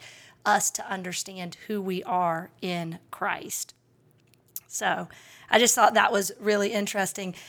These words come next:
And then I would be remiss if I did not read, um, the end of Ephesians because I thought it was so interesting. I, if you guys don't know this about me, I write notes in my Bible all the time. I love, love, love to write notes in my Bible.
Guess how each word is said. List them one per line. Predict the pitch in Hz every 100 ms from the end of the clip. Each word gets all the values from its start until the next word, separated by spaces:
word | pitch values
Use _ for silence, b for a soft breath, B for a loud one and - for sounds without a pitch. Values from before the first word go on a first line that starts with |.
| B -
And | 220 220
then | 214 208 208
I | - 214
would | 220 190
be | 214 208 196 - -
remiss | 190 190 190 180 -
if | 180 208
I | 185
did | 180 185
not | 180 180 175 -
read, | 185 190 180 180 165 b b b b
um, | 180 190 180 180 175 170 165 _ _ -
the | 202 185 - -
end | 220 214 202
of | 240 185 180 180 165 - 196
Ephesians | 180 - 196 185 190 180 170
because | - 190 - 208 180 180 170 - b b b 214
I | 208
thought | 226 226
it | 226
was | 190
so | - 214 202 202 220
interesting. | 214 208 208 - 196 196 -
I, | 202 - - _ _
if | 214 214
you | 220
guys | 202 185
don't | 202 202
know | 185
this | 185 180
about | 196 202 220
me, | 196 -
I | 208
write | 202 196 202
notes | 190 190 202 -
in | 202
my | 196
Bible | 185 190 190 196
all | - 196
the | 196
time. | 190 208 208 202
I | 185
love, | 185 180 190 185 180
love, | 185 175
love | 185 185 185 180
to | 214
write | 202 202
notes | 208 202 -
in | 214
my | 202
Bible. | 208 202 208 214